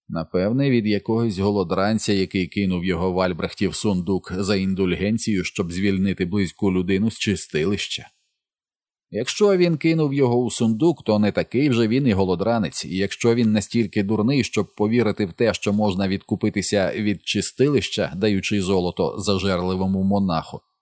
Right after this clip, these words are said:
тим гірше для нього". "Я за Лютера.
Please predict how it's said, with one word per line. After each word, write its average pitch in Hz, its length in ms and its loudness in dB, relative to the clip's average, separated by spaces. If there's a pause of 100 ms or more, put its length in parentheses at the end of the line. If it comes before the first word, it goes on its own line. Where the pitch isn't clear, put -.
(100)
тим 185 240 2
гірше 139 480 2
для 123 200 0
нього". 95 400 -2 (1120)
"Я 101 260 -4
за 127 160 2
Лютера. 131 540 0